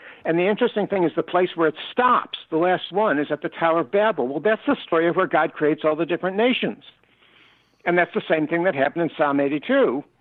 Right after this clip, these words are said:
and in, and in the Song of Moses about, you know, the end of the gods. So, uh, it, it solves the classic old question of why God speaks in the plurals, 'cause at the beginning there are other gods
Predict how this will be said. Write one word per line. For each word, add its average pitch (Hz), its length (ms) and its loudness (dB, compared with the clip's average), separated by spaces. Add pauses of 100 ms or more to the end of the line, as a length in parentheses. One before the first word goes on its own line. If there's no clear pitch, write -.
(180)
and 147 160 0
in, 151 300 0
and 139 180 0
in 147 100 2
the 151 160 -2
Song 165 160 0
of 151 100 -2
Moses 202 440 0
about, 151 360 0
you 180 80 -8
know, 143 180 -2
the 147 280 -4
end 156 160 0
of 156 100 -6
the 165 80 -6
gods. 185 420 -2 (1300)
So, 147 360 0
uh, 143 300 2
it, - 300 -6
it 427 100 -10 (120)
solves 180 280 0 (100)
the 165 80 -4
classic 175 480 -2
old 147 180 0
question 147 320 -2
of 117 80 -2
why 127 160 0
God 127 320 0
speaks 120 260 -4
in 120 60 -6
the 107 80 -6
plurals, 101 400 -14
'cause 127 140 -10 (380)
at 127 100 -4
the - 60 -2
beginning 127 400 0
there 123 140 -2
are 120 60 2
other 123 160 0
gods 123 260 0